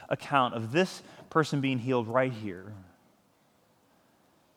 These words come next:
At least one central picture that emerges from this chapter is a picture of what the church's mission is. It, what is it that only the church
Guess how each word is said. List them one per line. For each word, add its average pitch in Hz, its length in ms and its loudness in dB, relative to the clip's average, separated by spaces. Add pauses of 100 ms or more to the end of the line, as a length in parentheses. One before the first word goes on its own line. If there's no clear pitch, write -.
(880)
At 220 120 -8
least 247 220 0
one 226 320 4
central 226 400 0
picture 185 320 -4
that 147 140 4
emerges 147 420 2
from 135 160 -4
this 117 160 -4
chapter 85 720 -12 (1400)
is 143 80 -10
a 190 40 -4
picture 277 280 -2
of 202 80 2
what 226 180 4
the 202 80 -6
church's 170 480 -2
mission 131 460 -2
is. 98 600 -8 (1300)
It, 185 140 0
what 220 280 8
is 339 160 6
it 247 120 4
that 226 200 6
only 262 440 8
the 214 140 2
church - 800 -2